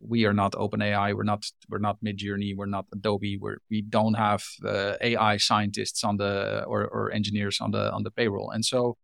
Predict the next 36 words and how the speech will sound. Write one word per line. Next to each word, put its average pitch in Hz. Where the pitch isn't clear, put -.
um, 117
for 135
us, 151
it's, 120
uh, 113
I, 120
I, -
I 113
guess 117
it's 104
different. 147
And 123
also, 131
like, 117
with 120
the 120
idea 113
that 107
I 107
just 107
shared, 117
we 117
would 117
make 107
that, 104
um, 98
exclusive 110
to 110
the 101
template 101
that 107
you 101
bought, 98
and 101
not 98
really 101